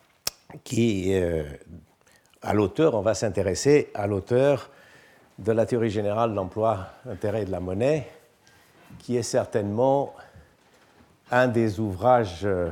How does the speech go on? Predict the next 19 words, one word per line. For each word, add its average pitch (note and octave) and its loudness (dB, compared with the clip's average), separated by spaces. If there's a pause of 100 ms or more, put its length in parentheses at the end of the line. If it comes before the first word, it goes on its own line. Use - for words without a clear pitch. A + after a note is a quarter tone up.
(220)
majeurs G#2 0
les G#2 -4
plus G#2+ -6
importants G#2 -8
de, E2+ -8
du F2 -12
siècle G2 -8
dernier. D#2+ -8 (1120)
Euh, F#2 4 (2750)
pour D#2+ -10
quelles G#2+ 2
raisons ? A2 4
Euh, F#2+ 2
bon, F2+ -4
il, G2+ -6 (340)
il G#2+ -6
est G2+ 0
clair B2+ 2
que, A2 6